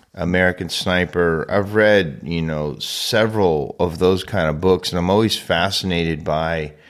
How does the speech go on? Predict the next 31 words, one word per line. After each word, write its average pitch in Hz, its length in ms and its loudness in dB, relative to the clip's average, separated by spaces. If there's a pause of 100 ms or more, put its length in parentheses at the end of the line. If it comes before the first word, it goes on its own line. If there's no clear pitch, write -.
(840)
you 101 180 -4
know, 87 140 -4
just 123 440 -2
what 113 160 4
they 90 160 2
go 95 300 4
through 92 300 2
and 85 100 2
what 92 140 2
they're 85 180 2
willing 98 480 2
to 98 100 0
go 101 220 2
through 98 200 0
and 90 80 2
what 82 140 -2
they're 78 140 -6
doing 92 760 -2
and 85 560 -2 (840)
what 104 440 0
great 110 420 2
leadership 95 600 -2
happens, 80 680 -6
you 82 100 -6
know, 76 120 -4
so 107 380 -2
many 90 280 0
times. 82 500 -6
And, 87 220 -2
and 92 160 2
even 104 480 4